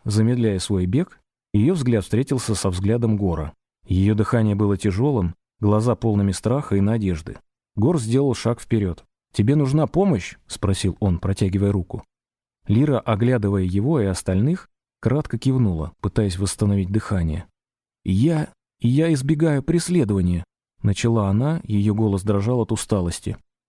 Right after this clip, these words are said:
"Нужно перебраться через реку. Мне сказали, что здесь безопасно".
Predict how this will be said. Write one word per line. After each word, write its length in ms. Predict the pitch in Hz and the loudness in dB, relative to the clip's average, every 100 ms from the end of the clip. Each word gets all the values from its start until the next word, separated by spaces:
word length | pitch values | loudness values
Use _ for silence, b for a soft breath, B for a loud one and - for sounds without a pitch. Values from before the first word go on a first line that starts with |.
| _ | _
"Нужно 500 | 135 160 143 151 139 - _ | 0 2 0 0 -2 -8 _
перебраться 580 | 156 165 170 127 - 113 | 0 2 0 -2 -4 -8
через 400 | - 151 160 156 | -2 0 2 2
реку. 460 | 139 98 95 92 - _ - | 0 0 -4 -8 -10 _ -2
Мне 420 | 123 156 156 143 | 2 2 0 -2
сказали, 800 | - - 139 139 165 135 117 - | -4 -2 -2 0 0 0 0 -4
что 280 | - - 143 | -6 0 0
здесь 260 | 135 143 | 2 0
безопасно". 800 | 123 143 160 - 104 - 90 87 | 0 0 -2 0 -2 0 -4 -4